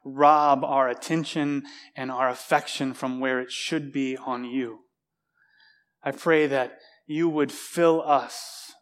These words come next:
with expectation and anticipation, uh, as we move closer and closer in celebration,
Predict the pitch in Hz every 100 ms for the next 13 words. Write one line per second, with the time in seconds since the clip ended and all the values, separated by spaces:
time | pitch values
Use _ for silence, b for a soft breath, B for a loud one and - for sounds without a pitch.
0 | - 143 135 - - b b b - 175
1 | - - 151 135 - 156 135 - 127 117
2 | 139 139 135 - 156 156 156 160 - 135
3 | 131 127 - 123 120 - B B B B
4 | B 135 123 135 151 156 160 156 151 147
5 | 143 139 139 B 143 143 135 - 160 160
6 | - 160 143 135 131 - 143 - 139 127
7 | 135 131 147 135 131 131 127 135 131